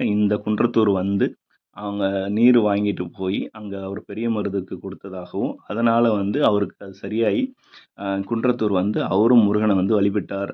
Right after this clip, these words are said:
அதனால அவரு, அவரை பின்பற்ற எல்லாருமே வந்து இதை ரெகுலரா வழிபடுற ஸ்தலமாவும் மாறினதுனால இங்க வந்து எப்பயுமே கூட்டம் அதிகமா இருக்கு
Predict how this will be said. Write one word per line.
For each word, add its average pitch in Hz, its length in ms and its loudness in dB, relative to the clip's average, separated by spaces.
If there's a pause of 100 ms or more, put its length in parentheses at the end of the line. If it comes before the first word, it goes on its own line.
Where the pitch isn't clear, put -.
அதனால 101 440 -6
அவரு, 117 320 6 (100)
அவரை 117 240 6
பின்பற்ற 120 580 6
எல்லாருமே 104 500 4
வந்து 104 280 4
இதை 101 180 6
ரெகுலரா 104 460 4
வழிபடுற 101 460 2 (520)
ஸ்தலமாவும் 110 600 -2
மாறினதுனால 98 560 0 (280)
இங்க 110 260 -6
வந்து 113 200 2
எப்பயுமே 101 380 -2
கூட்டம் 98 280 -6
அதிகமா 104 360 2
இருக்கு 95 380 0